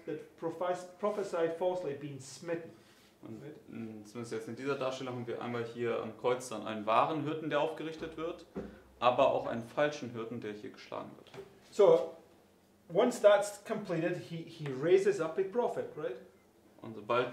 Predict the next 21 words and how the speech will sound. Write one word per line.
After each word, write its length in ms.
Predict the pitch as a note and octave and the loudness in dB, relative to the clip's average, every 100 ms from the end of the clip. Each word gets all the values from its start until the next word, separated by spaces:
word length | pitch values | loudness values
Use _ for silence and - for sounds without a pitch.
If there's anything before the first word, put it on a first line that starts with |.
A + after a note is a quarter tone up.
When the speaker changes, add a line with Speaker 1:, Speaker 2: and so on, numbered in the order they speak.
| - | -2
Speaker 2:
das 200 | C3+ - | 0 0
abgeschlossen 520 | D#3+ - D3 B2+ B2 A#2+ | 0 -4 -4 -4 -4 -6
ist, 100 | A#2+ | -8
das 140 | B2 | -4
Werk, 200 | C3 C#3 | -4 -4
dann 220 | B2 A#2+ | -6 -6
richtet 320 | A2 A#2 C3 | -6 -6 -6
er 100 | B2+ | -6
einen 120 | A#2+ A#2+ | -6 -6
Propheten 400 | C3 B2 B2 A#2 | -8 -6 -6 -8
hier 120 | A#2 | -12
auf. 120 | - - - _ _ | -14 -18 -20 _ _
Speaker 1:
But 180 | - C#3 | -14 -10
go 240 | C#3+ F#3 G#3 G#3 | 0 4 4 0
to, 80 | E3+ E3 E3+ E3+ - - | -4 -2 -2 -6 -12 -6
um, 680 | D3 C#3+ C#3 C#3 C3+ C3 B2+ B2+ - - - _ _ _ _ _ _ _ _ _ _ _ _ _ _ - - - _ _ _ B2 | -4 -2 -2 -2 -4 -6 -8 -10 -14 -20 -20 _ _ _ _ _ _ _ _ _ _ _ _ _ _ -20 -20 -20 _ _ _ -16
go 160 | C#3+ D#3 | -8 -8
to, 240 | D#3 - | -8 -10
um, 1040 | C#3 C3 C3 B2+ - - - B2+ B2+ B2+ B2 - - | -8 -6 -8 -10 -14 -20 -20 -18 -18 -18 -18 -18 -20
Ze-, 840 | - - - - - - - - | -20 -20 -20 -18 -18 -20 -20 -12
Zechariah 720 | D3+ - C#3 C3 C#3 C3+ C3 | -12 -8 -8 -2 -2 -4 -8